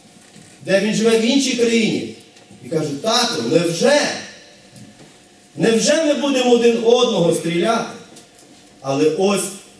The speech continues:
в такий час ми живемо, любі брати та сестри. Час збувається. Але як важливо бачити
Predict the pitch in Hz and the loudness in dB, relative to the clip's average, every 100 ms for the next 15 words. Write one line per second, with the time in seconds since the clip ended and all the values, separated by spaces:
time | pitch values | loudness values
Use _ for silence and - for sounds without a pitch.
0 | - - 185 - 226 - 233 - 160 147 | -20 -4 -2 0 -2 0 -2 -2 -4 -6
1 | 135 127 123 123 139 131 131 147 143 147 | -6 -8 -8 -10 -12 -12 -14 -14 -16 -16
2 | - 170 - - - - - - - - | -16 -16 -18 -20 -20 -20 -20 -20 -20 -20
3 | - - - - - - - - - - | -20 -20 -20 -20 -20 -20 -20 -20 -20 -20
4 | - - - - - - - - - - | -20 -20 -20 -20 -20 -20 -20 -20 -20 -20
5 | - - - - - 170 165 156 156 160 | -20 -20 -20 -14 -6 -6 -6 -12 -12 -8
6 | 160 - - - - - - - - - | -8 -10 -14 -20 -20 -20 -20 -20 -20 -20
7 | - - - - 185 220 214 277 277 - | -20 -20 -20 -4 0 0 2 2 0 0
8 | 240 214 208 226 233 165 - - - - | -2 0 2 4 4 2 -4 -10 -20 -20
9 | - - - - - - - - - - | -20 -20 -20 -20 -20 -20 -20 -20 -20 -20
10 | - - - - - - - - - 117 | -20 -20 -20 -20 -20 -20 -20 -20 -20 -20
11 | 113 180 214 220 165 165 143 127 | -10 -6 -4 -4 -6 -6 -6 -8